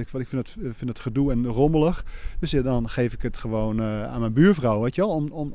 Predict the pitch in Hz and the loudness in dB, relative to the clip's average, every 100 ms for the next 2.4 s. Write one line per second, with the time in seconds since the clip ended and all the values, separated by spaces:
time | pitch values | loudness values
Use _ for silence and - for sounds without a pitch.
0 | - 151 143 156 208 214 135 135 - - | -10 -4 0 4 4 2 0 0 -2 -12
1 | - - - - - 151 165 139 135 - | -20 -14 -12 -4 -2 2 4 6 4 0
2 | - - - 139 | -14 -14 -8 -4